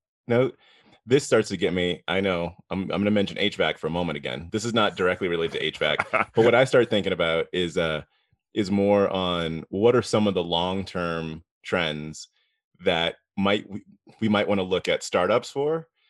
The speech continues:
Speaker 1: because, uh, there are these, like, ancient ways of doing things that are hyper inefficient.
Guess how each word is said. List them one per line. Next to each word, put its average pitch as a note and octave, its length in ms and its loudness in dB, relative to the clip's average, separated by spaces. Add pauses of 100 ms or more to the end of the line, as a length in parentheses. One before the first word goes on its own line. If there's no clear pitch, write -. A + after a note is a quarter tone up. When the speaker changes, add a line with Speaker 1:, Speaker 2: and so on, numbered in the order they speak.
(200)
Speaker 1:
because, A2 720 0 (160)
uh, F#2+ 260 0
there A2 320 2
are G#2 60 2
these, F#2 500 -4 (480)
like, - 220 -6 (140)
ancient C#3 360 2
ways G#2+ 240 2
of F2+ 120 -6
doing F#2+ 260 0
things B2+ 420 -2
that G2+ 140 2
are - 60 0
hyper B2+ 400 2
inefficient. F2+ 640 -4